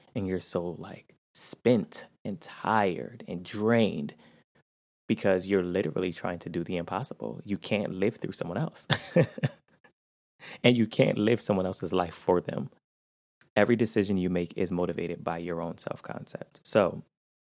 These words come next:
there are so many broken relationships, and that, like, includes friendships and family connections, like,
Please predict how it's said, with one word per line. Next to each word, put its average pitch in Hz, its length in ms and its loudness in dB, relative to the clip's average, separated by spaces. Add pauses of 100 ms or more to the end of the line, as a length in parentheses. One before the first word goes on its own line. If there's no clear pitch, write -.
(360)
there 120 240 8
are 127 200 8
so 110 240 6
many 110 180 6
broken 92 380 2
relationships, 90 760 -2 (580)
and 95 120 2
that, 110 180 4
like, 110 200 -2
includes 101 320 -2
friendships 104 580 2
and 87 260 -4
family 98 300 -2
connections, 95 880 -4
like, - 300 -14